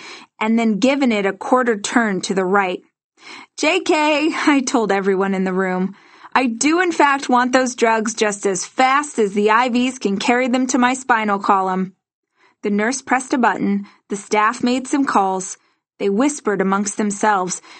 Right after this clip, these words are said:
and then they looked at me with sad eyes. "We're so sorry. Both of our anesthesiologists are in C-sections. There's no one available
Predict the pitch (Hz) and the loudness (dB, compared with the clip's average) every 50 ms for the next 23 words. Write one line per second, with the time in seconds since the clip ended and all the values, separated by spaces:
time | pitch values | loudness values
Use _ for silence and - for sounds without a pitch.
0 | - - - - 196 208 208 208 226 226 226 226 220 214 220 - - _ _ - | -20 -20 -10 -6 -4 -2 0 2 2 2 2 0 0 0 -2 -4 -10 _ _ -4
1 | 214 208 214 233 285 330 311 - 262 - 196 202 196 190 190 185 - - - 202 | -2 0 2 2 0 0 0 -2 -2 -2 0 0 0 0 -2 -4 -4 -2 0 0
2 | 196 202 208 208 202 190 185 175 170 165 170 - - - - _ _ _ _ _ | 2 2 2 0 0 0 0 -2 -2 -4 -4 -6 -8 -10 -14 _ _ _ _ _
3 | _ _ _ _ _ _ _ _ 226 247 240 - - - - - - 233 220 226 | _ _ _ _ _ _ _ _ -4 -4 -4 -4 -4 -6 -4 -2 0 0 0 0
4 | 233 226 - - 202 196 190 185 180 175 180 180 - - _ _ _ _ _ _ | 0 0 0 0 0 0 0 -2 -2 -4 -4 -6 -8 -12 _ _ _ _ _ _
5 | _ - 220 240 277 294 294 - - - 214 220 214 208 - 208 214 214 208 - | _ -4 -2 0 0 -2 -2 -2 -4 -2 0 0 0 0 0 -2 -2 -4 -4 -6
6 | - - 220 202 202 202 196 190 196 196 208 220 247 240 262 254 - - - - | -4 -4 -4 -2 0 0 0 0 0 0 0 0 0 -2 -2 -2 -6 -6 -6 -6
7 | 208 208 202 202 196 196 - - 208 220 214 214 - 190 175 - - - 175 160 | -4 -2 -2 -2 -4 -4 -6 -4 -4 -4 -4 -2 -4 -4 -4 -4 -6 -6 -6 -4
8 | 175 180 185 - - - - _ _ _ _ _ _ _ _ _ - 233 240 214 | -4 -6 -6 -8 -12 -14 -16 _ _ _ _ _ _ _ _ _ -6 -6 -4 -2
9 | 214 214 214 220 226 226 254 262 269 277 262 254 254 220 226 220 247 254 240 196 | -2 0 0 2 2 2 0 2 0 0 2 0 0 0 0 0 2 0 0 0
10 | 190 190 | 0 -2